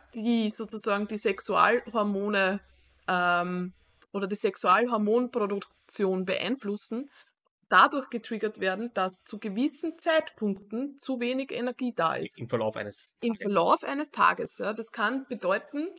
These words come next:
Speaker 1: dass du halt über mehrere Stunden einfach in einem Energiedefizit bist, weil harte Trainingssessions oder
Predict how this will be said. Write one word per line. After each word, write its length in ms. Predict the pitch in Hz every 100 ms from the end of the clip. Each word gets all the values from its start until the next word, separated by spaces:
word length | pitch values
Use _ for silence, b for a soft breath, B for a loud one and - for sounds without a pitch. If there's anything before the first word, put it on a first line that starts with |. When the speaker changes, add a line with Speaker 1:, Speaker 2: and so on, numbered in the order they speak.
| B B B
Speaker 1:
dass 240 | 262 -
du 260 | 247 269 320
halt 180 | 277 269
über 180 | 247 247
mehrere 380 | 208 233 285
Stunden 600 | 254 - 254 302 320 359
einfach 320 | - 226 285 -
in 260 | 247 254
einem 320 | 254 226 233 226
Energiedefizit 1160 | 233 226 226 262 285 - 208 - - 196 - -
bist, 380 | 269 - - - b b
weil 440 | 185 185 180 294 - _ _ _ _
harte 380 | - 202 208 226
Trainingssessions 920 | 214 214 247 254 220 233 - 302 -
oder 460 | 202 196 220 294